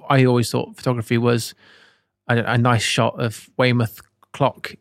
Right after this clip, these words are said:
with the, you know, with all the primary colours, or a nice shot of a field, like your Windows ninety-eight desktop background. I didn't realise photography can s-, kind of be that way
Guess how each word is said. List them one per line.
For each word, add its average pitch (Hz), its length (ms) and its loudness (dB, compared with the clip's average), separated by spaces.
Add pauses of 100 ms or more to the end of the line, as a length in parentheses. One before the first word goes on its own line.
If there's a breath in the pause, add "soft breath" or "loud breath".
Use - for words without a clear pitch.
(100)
with 127 160 0
the, 127 200 2
you 123 60 2
know, 113 160 4
with 123 100 2
all 131 60 2
the 147 80 -2
primary 117 380 2
colours, 117 500 0
or 120 380 0
a - 20 0
nice 120 200 0
shot - 200 -4
of 123 160 -6
a 123 60 -8
field, 123 340 0
like 120 160 0
your 120 160 -2
Windows 123 760 0
ninety-eight 131 560 -2
desktop - 380 -4
background. 117 400 -2
I 123 60 2
didn't 131 180 2
realise 127 480 2 (380 loud breath)
photography 120 580 0
can 120 560 -2
s-, 151 240 -18
kind 127 180 -2
of 113 160 -4
be 117 360 -2 (480 soft breath)
that 131 260 0
way 127 340 2